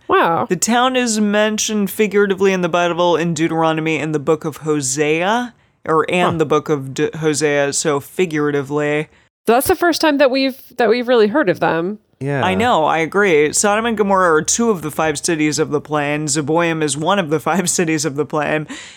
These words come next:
Speaker 2: And Zorah is one of the five cities of the plain. So that's it. Yeah. Of
Speaker 3: So is the
Speaker 2: it was destroyed along with Sodom and Gomorrah.
Speaker 3: So
Speaker 2: It says that we don't know where the location is in real life.
Speaker 3: I
Speaker 2: Cool.
Speaker 3: see.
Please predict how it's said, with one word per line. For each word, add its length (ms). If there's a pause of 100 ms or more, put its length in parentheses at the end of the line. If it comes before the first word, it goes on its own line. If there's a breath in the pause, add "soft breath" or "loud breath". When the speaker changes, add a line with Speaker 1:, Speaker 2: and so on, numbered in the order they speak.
(100)
Speaker 2:
And 240
Zorah 800
is 360
one 220
of 140
the 80
five 340
cities 380
of 100
the 80
plain. 500
So 440 (840)
that's 460
it. 380
Yeah. 520
Of 420
Speaker 3:
So 460
is 180
the 140
Speaker 2:
it 40
was 200
destroyed 480
along 220
with 80
Sodom 240
and 120
Gomorrah. 460 (120)
Speaker 3:
So 220
Speaker 2:
It 160
says 280
that 300
we 180
don't 140
know 100
where 100
the 100
location 460
is 220
in 180
real 180
life. 360
Speaker 3:
I 100
Speaker 2:
Cool. 80
Speaker 3:
see. 320